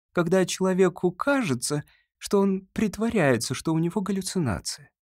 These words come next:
Шелков дружески хлопнул ее по плечу и сказал весело. «Ну, конечно, сплошь и рядом. Это самый распространенный вид. Даже в науке известно. Можете справиться у любого профессора».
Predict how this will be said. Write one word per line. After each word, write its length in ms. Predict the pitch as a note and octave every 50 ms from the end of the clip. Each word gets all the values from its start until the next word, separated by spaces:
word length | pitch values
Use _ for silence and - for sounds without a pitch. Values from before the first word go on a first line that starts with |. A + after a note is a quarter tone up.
| _ _ _ _ _ _
Шелков 640 | - - C#3 C3 G#2+ - C3 B2+ G#2+ - - - _
дружески 500 | B2+ A#2+ C3 C3 A#2+ A2 B2+ - - -
хлопнул 520 | C3+ - - D3 C3 G#2 G2 G2 G2+ A2 A2+
ее 200 | A2 A2+ A2+ G#2+
по 140 | G#2+ B2 A#2
плечу 500 | - C3 C3 C3 - - A3 A#3 A3 - -
и 80 | D#3+ D#3+
сказал 480 | - - D3 C3+ - - F2 E2 E2+
весело. 640 | E2+ E2 F#2 D#2+ D#2 - - - C2+ G#1 - - - _ _ _ -
«Ну, 240 | - B2 C#3+ F#3+
конечно, 800 | F3+ - G3+ A3 A#3 C4 C4+ C4+ B3 E3+ A#2 G#2 - - - A2+
сплошь 400 | A#2 - - G3+ A3+ C4+ C4+ -
и 100 | C#4+ C4+
рядом. 480 | A3+ F#3+ D3 A#2 G#2 G2 G#2 G#2 G2+ - - _ _ _
Это 220 | - A2+ A2+ - F3
самый 480 | B2 - - D3 D#3+ F#3 G3 G3+ G3
распространенный 840 | F3 E3+ - - D#3 D3 - - D3+ D#3+ D#3 B2 G2+ F#2+ F#2+ G2+ A2+ B2
вид. 380 | B2 - - - - - - _
Даже 380 | - F#2+ A#2+ B2 C3 A2 A#2+ A#2+
в 80 | A2+
науке 440 | D3+ D3+ C3+ B2+ F#2+ F2 - G2+ F#2+
известно. 460 | A2+ B2 B2 G2+ - - - - G#2
Можете 400 | C#3 G3 C4+ G#3 C3 A2 - A#2+
справиться 540 | G2 - - B2 C#3+ E3+ D3+ B2+ - - A#2+
у 80 | A#2 A2+
любого 340 | A#2+ A2+ G#2 C#3+ D#3+ C3+
профессора». 800 | G2 - A#2 A#2 A2+ - D3+ F#3+ F3+ - - - - - - -